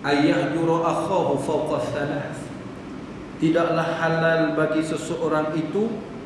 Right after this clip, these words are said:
memisahkan dirinya, bergaduh dengan kawannya lebih daripada tiga hari. Maksudnya, lebih pada tiga hari dosa.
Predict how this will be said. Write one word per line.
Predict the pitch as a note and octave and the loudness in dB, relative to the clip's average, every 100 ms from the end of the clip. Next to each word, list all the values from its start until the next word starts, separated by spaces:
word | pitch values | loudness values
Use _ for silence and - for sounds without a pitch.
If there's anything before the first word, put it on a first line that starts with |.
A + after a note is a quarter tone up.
| - - - - - - - - - | -12 -12 -12 -12 -12 -12 -12 -10 -2
memisahkan | C#3 E3+ F3 F3 - G#3 - F#3+ F3 | 2 4 4 0 -2 -2 -2 0 0
dirinya, | F3 G#3 A#3+ F3 C3+ | 0 0 0 -2 -2
bergaduh | B2+ F3 F3+ F3+ | 0 0 2 2
dengan | F3+ F3+ | 2 0
kawannya | F3+ F#3 F#3+ F#3 D3 - - - - - - - C3 | 2 2 2 2 0 -4 -8 -10 -10 -10 -12 -4 2
lebih | C#3+ C#3+ F#3+ - | 2 4 2 2
daripada | D3+ D3 C#3+ C#3+ C3+ C3+ | 2 2 2 0 -2 -2
tiga | F3 E3 E3+ | -4 -4 -4
hari. | D#3+ C#3+ - - - - - - - - - - - - - - - - - | -4 -6 -8 -10 -12 -14 -14 -14 -12 -14 -12 -12 -12 -12 -12 -14 -12 -12 -6
Maksudnya, | C3+ C#3 G#3 A3 A#3+ F3 | -4 2 4 4 4 2
lebih | E3 F3+ | 2 2
pada | D#3+ E3 | 2 0
tiga | D#3+ D#3+ | 0 -2
hari | D#3 D3+ D3+ D3 | 0 0 0 -2
dosa. | A2+ | -4